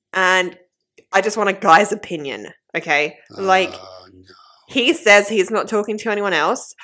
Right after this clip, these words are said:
Speaker 1: If you
Speaker 2: No.
Speaker 1: say you're not talking to, are you actually talking to someone else? And what does talking mean? Like, does that mean flirting?
Speaker 2: Okay. I'm gonna need some context here.
Speaker 1: <laughs>
Speaker 2: No,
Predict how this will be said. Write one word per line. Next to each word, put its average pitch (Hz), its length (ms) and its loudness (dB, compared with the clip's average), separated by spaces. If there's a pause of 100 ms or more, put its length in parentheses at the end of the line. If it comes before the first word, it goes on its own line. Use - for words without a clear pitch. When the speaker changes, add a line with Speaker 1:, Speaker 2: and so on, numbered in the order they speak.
(220)
Speaker 1:
If 220 200 0
you 294 220 2
Speaker 2:
No. 403 60 6
Speaker 1:
say 277 320 2
you're 214 140 0
not 220 140 0
talking 233 200 -4
to, 226 240 -6
are 233 80 6
you 254 240 -2
actually 262 340 2
talking 233 340 2
to - 60 -14
someone 202 240 -4
else? 131 280 -4 (220)
And 240 120 -2
what 285 100 6
does - 120 -2
talking 277 400 -8
mean? 185 200 -8
Like, 202 160 -4
does - 80 -14
that 220 140 -2
mean 226 140 -8
flirting? 208 420 -4 (1040)
Speaker 2:
Okay. 110 320 -12 (1300)
I'm 110 140 -16
gonna 107 140 -12
need 107 160 -10
some 117 140 -12
context - 480 -18
here. - 640 -12 (540)
Speaker 1:
<laughs> 403 100 -2 (640)
Speaker 2:
No, - 80 0